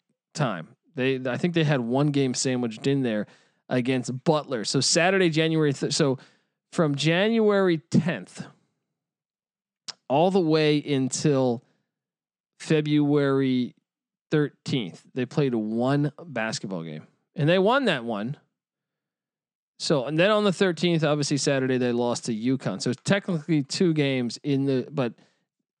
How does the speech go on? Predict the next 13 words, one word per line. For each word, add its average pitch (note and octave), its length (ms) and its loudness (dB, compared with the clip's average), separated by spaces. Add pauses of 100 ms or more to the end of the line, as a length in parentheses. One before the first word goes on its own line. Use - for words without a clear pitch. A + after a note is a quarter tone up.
(320)
before D#3+ 340 4
the F#3+ 80 4
thirteenth, E3+ 440 2
they C#3+ 100 2
hadn't D3+ 240 2
played C#3+ 420 2
in, C3+ 300 2
uh, C3 220 2
what, C3 240 0 (200)
thirty-two D3 340 2
days? D3+ 360 2 (840)
It's - 100 -8
tough. A#3+ 420 0